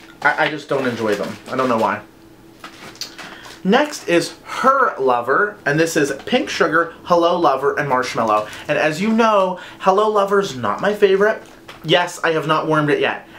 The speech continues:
and I admit that. I have not warmed it yet. I just, there's a note in it that I can't get past that's kind of plasticky to me, but people say it goes away on warm, and I promise I will get to it and warm it. I do have a brittle in it. So this is that mixed with pink sugar and marshmallow.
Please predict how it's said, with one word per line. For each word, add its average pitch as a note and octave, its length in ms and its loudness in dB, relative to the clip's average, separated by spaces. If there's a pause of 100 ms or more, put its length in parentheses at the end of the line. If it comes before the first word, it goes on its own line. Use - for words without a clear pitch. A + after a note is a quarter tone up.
and B2+ 140 0
I B2+ 80 0
admit F#3+ 340 -2
that. G#2+ 320 -2 (100)
I C#3 100 2
have D#3+ 120 0
not E3+ 240 -2
warmed F3+ 220 0
it C#3+ 100 0
yet. B2+ 260 0 (400)
I E3 120 2
just, E3 280 -4 (140)
there's C#3+ 260 2
a C#3 60 0
note C#3 300 -2
in F3+ 100 -4
it F3+ 120 -4
that C#3+ 100 -2
I B2 140 -2
can't A2 320 -14
get - 180 -6
past C3 540 -2 (220)
that's C#3 200 -2
kind C#3+ 260 -2
of C#3+ 160 -4
plasticky D3+ 640 -4
to E3+ 60 -4
me, F#3 280 -2 (140)
but C3+ 140 -2
people D3+ 220 -2
say G3 160 2
it F#3+ 40 -6
goes F#3 160 -2
away G3+ 140 4
on A3+ 260 2
warm, F#3 300 2 (240)
and D3+ 140 0
I C#3 80 -2
promise D#3 520 -2
I C#3+ 160 0
will C3+ 120 2
get C3+ 220 -4
to D3 120 -2
it C3 80 0
and C3 160 -6
warm B2+ 180 0
it. - 80 0
I B2+ 120 0
do B2+ 160 -2
have C3 160 -2
a D3+ 40 0
brittle C3+ 320 0
in B2+ 80 0
it. D3 160 -4 (300)
So - 140 -6
this G3 180 2
is E3+ 140 0
that E3 320 2
mixed D#3 180 -6
with D3 140 -4
pink D3+ 180 -2
sugar D3 260 0
and B2+ 120 -6
marshmallow. D#2+ 560 -4